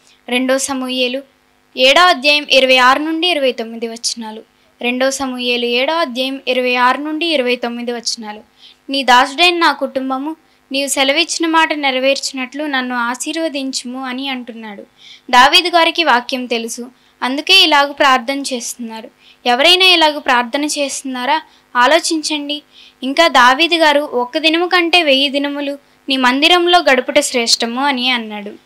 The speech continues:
వాక్యం తెలిసిన వారు, బైబిల్ బాగా చదివేవారు,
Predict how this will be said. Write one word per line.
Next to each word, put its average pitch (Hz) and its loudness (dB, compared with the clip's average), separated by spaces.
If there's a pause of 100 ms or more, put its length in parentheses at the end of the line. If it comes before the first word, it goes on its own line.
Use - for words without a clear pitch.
(120)
వాక్యం 320 4
తెలిసిన 302 4
వారు, 269 2 (280)
బైబిల్ 311 4
బాగా 269 6
చదివేవారు, 262 2